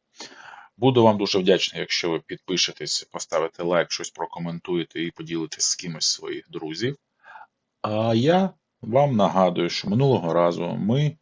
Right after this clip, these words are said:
використовуючи датчик відстані і ардуїнку, побудували парктронік,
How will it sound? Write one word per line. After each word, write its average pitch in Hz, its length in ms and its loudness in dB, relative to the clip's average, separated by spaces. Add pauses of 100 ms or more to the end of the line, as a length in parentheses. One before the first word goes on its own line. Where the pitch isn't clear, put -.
(260)
використовуючи 101 1300 2
датчик 90 560 2
відстані 85 560 -4
і 87 160 -4
ардуїнку, 82 680 -2
побудували 117 840 2
парктронік, 147 840 0